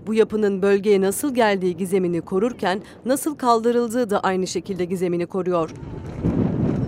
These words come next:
Amerika Birleşik Devletleri'nde iki farklı noktada son olarak da Romanya'da dikkatleri çekmişti metal blok.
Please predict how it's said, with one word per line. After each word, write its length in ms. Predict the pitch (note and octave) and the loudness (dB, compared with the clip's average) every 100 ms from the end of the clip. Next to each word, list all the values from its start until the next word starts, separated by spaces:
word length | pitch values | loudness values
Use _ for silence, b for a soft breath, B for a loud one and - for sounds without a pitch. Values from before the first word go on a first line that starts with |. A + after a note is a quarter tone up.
| - - - - - - - - - - | -4 -6 -6 -8 -8 -6 -6 -6 -8 -6
Amerika 440 | G3+ A3+ B3 C4+ A3+ | 0 0 2 2 2
Birleşik 380 | A#3 A#3+ - D4+ | 2 0 0 0
Devletleri'nde 720 | C#4 C#4 - C4+ C4 A#3+ - | 2 0 0 0 2 2 0
iki 180 | G#3+ | -2
farklı 400 | E4 D#4 D4+ C#4 | -2 -4 -2 2
noktada 460 | B3 A3 A3+ F#3 G3+ | 2 2 -2 -2 -2
son 200 | - D4 | 0 0
olarak 440 | D4+ A3+ G3 - | 2 2 0 0
da 100 | F#3 | -2
Romanya'da 540 | F#3 G3 A#3+ A#3 F#3+ B3+ | 0 2 2 2 2 0
dikkatleri 480 | C4 B3 A#3 A3+ A3+ | -2 -2 0 -2 -2
çekmişti 480 | G3+ F#3+ F3+ - | -4 -6 -8 -4
metal 400 | F#3+ F3 G3 F3+ | -4 -2 -2 -2
blok. 280 | F3+ F3+ - | 0 -2 -2